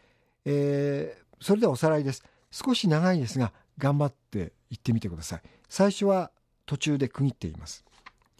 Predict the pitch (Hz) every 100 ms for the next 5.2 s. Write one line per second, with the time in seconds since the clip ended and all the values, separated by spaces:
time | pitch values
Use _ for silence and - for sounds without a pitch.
0 | _ _ _ _ _ _ _ _ - 139
1 | 180 208 160 156 156 151 120 104 110 107
2 | 110 151 - _ _ _ _ _ _ _
3 | _ _ _ _ _ _ _ _ _ _
4 | _ _ _ _ _ - 165 165 151 135
5 | 107